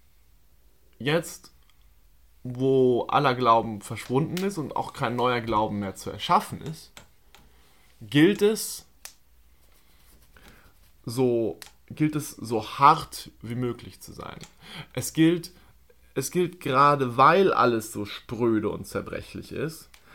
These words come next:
gerade deswegen, des-, gerade deswegen gilt es, die, die radikalste und die,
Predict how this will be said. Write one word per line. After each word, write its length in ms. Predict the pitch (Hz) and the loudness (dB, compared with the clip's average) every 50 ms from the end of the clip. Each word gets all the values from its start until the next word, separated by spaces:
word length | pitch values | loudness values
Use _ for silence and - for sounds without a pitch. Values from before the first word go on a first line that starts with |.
| - - - - | -20 -20 -20 -10
gerade 280 | - 127 120 127 131 123 | -4 0 2 2 2 2
deswegen, 640 | 165 - - - 156 165 147 143 143 139 127 - - - _ _ | 0 -2 -2 0 0 0 2 2 0 -4 -6 -8 -10 -16 _ _
des-, 200 | - 131 127 - - | -14 -12 -12 -14 -6
gerade 240 | - 135 139 135 139 | -2 0 2 2 2
deswegen 380 | 165 160 - 151 147 139 117 | 0 -2 -2 -2 -2 -2 -2
gilt 260 | 110 131 139 147 143 | -2 -2 -2 0 -2
es, 280 | 151 156 147 - - - - - - - - - - - - - - _ _ _ - | -4 -4 -4 -6 -10 -18 -20 -20 -20 -20 -20 -20 -20 -20 -20 -20 -20 _ _ _ -16
die, 580 | 127 123 147 151 147 143 147 143 131 - - - _ - - _ _ _ - - - - - - - - - - - - - - - - | -8 -4 -2 -2 0 0 0 -2 -2 -4 -6 -10 _ -20 -20 _ _ _ -20 -18 -12 -10 -8 -8 -8 -8 -10 -10 -10 -10 -12 -12 -14 -14
die 260 | - 123 143 131 127 | -12 -6 -2 -2 0
radikalste 880 | 120 131 135 131 135 131 - 139 143 143 151 156 180 190 - - - 131 | 0 0 0 0 -2 -2 2 6 8 10 10 10 8 4 -2 -4 -4 -4
und 240 | 139 143 143 135 127 | -2 -2 -4 -6 -6
die, 420 | 139 135 131 131 127 127 113 - | -6 -4 -2 -2 -2 -4 -4 -8